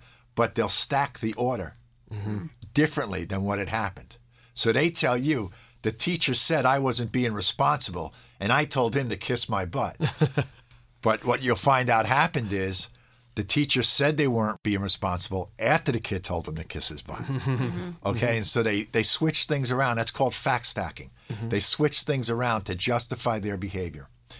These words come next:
Speaker 1: Misinformation is part of what they do too. They,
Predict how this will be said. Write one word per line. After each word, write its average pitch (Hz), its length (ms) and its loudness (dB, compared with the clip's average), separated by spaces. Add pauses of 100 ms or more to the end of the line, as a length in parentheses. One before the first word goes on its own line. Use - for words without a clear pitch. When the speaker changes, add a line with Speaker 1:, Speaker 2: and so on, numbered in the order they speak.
(380)
Speaker 1:
Misinformation 170 960 2
is 98 300 -2
part 151 260 4
of 151 60 4
what 151 160 2
they 139 100 2
do 139 180 0
too. 135 220 -2
They, 117 200 -2